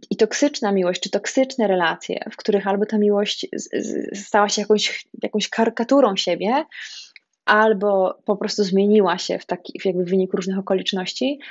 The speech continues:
to są takie momenty, w których warto spojrzeć sobie w serce i sw-, i, i prawdzie w oczy, że być może to jest, to jest koniec jakiegoś etapu, to jest koniec miłości. Zresztą w przysiędze małżeńskiej jest tam takie zdanie, w tej konwencji katolickiej jest tam takie zdanie: "I że nie opuszczę cię aż do śmierci".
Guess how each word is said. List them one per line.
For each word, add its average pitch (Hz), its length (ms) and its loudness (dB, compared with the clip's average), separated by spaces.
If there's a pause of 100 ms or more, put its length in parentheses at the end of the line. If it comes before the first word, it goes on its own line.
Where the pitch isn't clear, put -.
(420)
to 233 120 0
są 226 140 0
takie 220 240 2
momenty, 220 340 0
w - 40 -10
których 202 300 2
warto 202 500 0 (960)
spojrzeć 208 480 2
sobie 214 500 2
w - 40 -20
serce 220 580 -2
i 208 60 -4
sw-, - 240 -18
i, 202 140 -2 (120)
i 196 80 -2
prawdzie 196 340 2
w 180 40 0
oczy, 196 220 0
że 214 80 2
być 202 160 -2
może 214 220 2
to 208 100 0
jest, 208 160 -2 (320)
to - 80 0
jest 233 140 2
koniec 240 380 4
jakiegoś 175 360 -2
etapu, 175 380 -4
to 208 100 0
jest 208 140 -2
koniec 226 400 0
miłości. 185 540 -4 (360)
Zresztą 254 260 0
w 247 40 -8
przysiędze 285 380 0
małżeńskiej 196 580 0 (960)
jest 233 140 4
tam 254 120 4
takie 240 220 2
zdanie, 220 400 4
w 226 40 -12
tej 214 180 4
konwencji 214 380 2
katolickiej 214 460 0
jest 220 60 -4
tam 226 100 2
takie 226 220 -2
zdanie: 240 340 2
"I 220 180 2
że 220 100 4
nie 214 160 4
opuszczę 233 360 0
cię 214 160 2
aż 202 80 -2
do 202 100 -6
śmierci". 190 580 -6